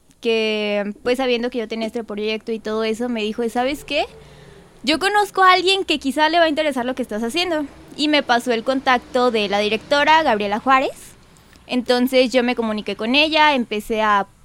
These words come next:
contarle pues qué estaba haciendo, todo, todo el proyecto que tenía. <clears throat>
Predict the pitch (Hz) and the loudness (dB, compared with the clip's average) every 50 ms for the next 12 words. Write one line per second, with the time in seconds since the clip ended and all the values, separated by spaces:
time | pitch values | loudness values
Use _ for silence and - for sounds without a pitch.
0 | - - - - 240 226 220 208 226 220 220 233 226 214 - 208 - - 202 214 | -20 -20 -6 -4 -2 -2 0 0 0 0 0 -2 -4 -4 -6 -8 -8 -6 -8 -6
1 | - - 202 190 196 220 - 269 269 269 277 277 262 269 269 269 262 - 233 220 | -4 -4 -4 -2 -4 -4 -4 -2 0 0 0 0 0 0 -2 -2 -2 -2 -2 -2
2 | 220 220 220 220 214 202 185 190 214 220 - - - - - - - - - 277 | 0 0 0 0 0 0 -2 -4 -6 -8 -12 -18 -20 -18 -18 -18 -18 -6 -2 0
3 | 277 277 277 254 240 247 226 226 226 - 262 262 254 247 - 214 202 - - 254 | 0 0 0 -2 -2 -2 0 0 0 0 -2 0 0 -2 -4 -2 0 2 2 2
4 | 277 - - - - - - - - _ - - - 302 277 - | 2 0 -2 -4 -6 -14 -20 -20 -20 _ -16 -8 -4 -2 -2 -2